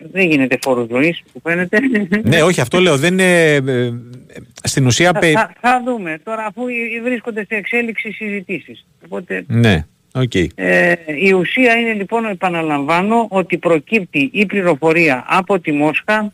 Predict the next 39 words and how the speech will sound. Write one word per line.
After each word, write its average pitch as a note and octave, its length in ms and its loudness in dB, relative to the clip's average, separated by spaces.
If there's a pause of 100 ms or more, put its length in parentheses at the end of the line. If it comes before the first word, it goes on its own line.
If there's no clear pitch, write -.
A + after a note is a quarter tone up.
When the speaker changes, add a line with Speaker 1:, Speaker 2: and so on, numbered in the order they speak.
(100)
Speaker 1:
ότι E3 460 0 (240)
θα F3+ 60 2
έχουμε F#3 400 2
νέα G3+ 340 2
προσφορά D3 640 0
της F3 140 -6
Σπαρτάκ, D#3 420 -2 (580)
Speaker 2:
Μμμ. G2+ 320 -2
Speaker 1:
ε, D3+ 440 2
ακόμα G#3 340 2
μεγαλύτερη D3 640 2
προς D#3 220 -4
τον D#3+ 120 -2
Ολυμπιακό C3 500 0
για C3+ 160 0
το B2+ 140 -2
Ρέαμτσουκ, D#3+ 480 -2 (760)
Speaker 2:
Ναι. - 60 4
Speaker 1:
και E3+ 920 4 (120)
πίστη F#3+ 560 0
της D3 140 -4
Σπαρτάκ D3+ 480 -2 (200)
ότι E3+ 640 0
Speaker 2:
Αυτή D3 160 0
τη C3 100 2
φορά D3+ 260 4
θα D3+ 80 4
πει C#3+ 40 4
το C3+ 100 0
Speaker 1:
πλη-, C3 120 4
Speaker 2:
ναι. F#2+ 120 2 (120)
Speaker 1:
ότι, F3 320 -2 (180)
ότι F3+ 260 -2
θα F3+ 200 -2
πλησιάσει, F#3 840 -2
ότι F3+ 220 -4
πλησιάζει G3 800 0
στη F#3 100 -14
μεταγραφή. D#3 640 -4